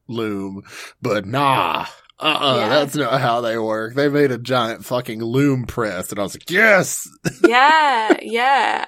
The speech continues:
Speaker 2: Um, <laughs> it was, it was really, really fun. And so they end up making rolls and rolls of fabric. Um, but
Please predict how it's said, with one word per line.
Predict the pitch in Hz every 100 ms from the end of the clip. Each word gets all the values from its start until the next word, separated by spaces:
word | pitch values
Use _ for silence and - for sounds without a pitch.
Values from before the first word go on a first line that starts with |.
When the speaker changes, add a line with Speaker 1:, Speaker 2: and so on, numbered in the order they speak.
| -
Speaker 2:
Um, | - 226 202 202 -
<laughs> | 294
it | 285 247
was, | 220 196 - _ _ _ _ - - 285 233
it | 214
was | 226 214
really, | 214 208
really | 190 180
fun. | 202 196 175 160
And | 196
so | 208
they | 247 240
end | 247
up | -
making | 208 214 202
rolls | 196 254 277
and | 262
rolls | 220 202 190
of | 190
fabric. | 185 175 175 175 - - - - _
Um, | 208 202 190 190 196 -
but | 214 -